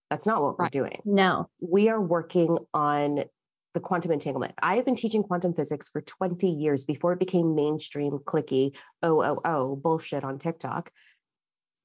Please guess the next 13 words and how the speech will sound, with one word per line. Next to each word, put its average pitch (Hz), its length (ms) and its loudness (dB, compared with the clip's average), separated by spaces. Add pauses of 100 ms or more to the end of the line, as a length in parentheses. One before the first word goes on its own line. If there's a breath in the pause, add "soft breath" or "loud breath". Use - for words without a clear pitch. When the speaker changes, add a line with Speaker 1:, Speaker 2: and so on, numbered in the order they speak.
Speaker 1:
It's 165 360 0 (240)
the 180 160 2
universal 196 480 2
laws, 147 440 -2 (360)
and 160 120 0
it 156 120 2
is 156 200 2
the 170 100 -2
quantum 156 680 -4
mechanics. 143 420 -6
It's - 140 -8
how 170 680 0
your 170 500 2